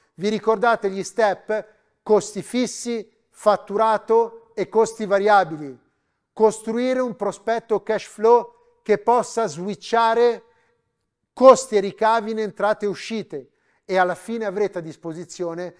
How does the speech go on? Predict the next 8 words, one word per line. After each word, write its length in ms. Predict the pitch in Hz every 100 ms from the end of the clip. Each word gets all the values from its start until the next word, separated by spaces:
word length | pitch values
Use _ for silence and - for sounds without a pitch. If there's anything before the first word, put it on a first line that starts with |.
| _ _ -
il 220 | 185 180
vostro 600 | 165 196 - - 160 147
stato 580 | - - 214 202 190 170
patrimoniale 960 | 165 147 151 147 147 143 135 143 175 _ _
in 160 | 226 226
maniera 400 | 226 233 240 226
magica. 680 | 208 220 143 147 156 135 127 _ _ _ _ _ _ _ _ _ _
Assicuratevi 1300 | 202 202 - 226 233 262 277 - 202 165 165 135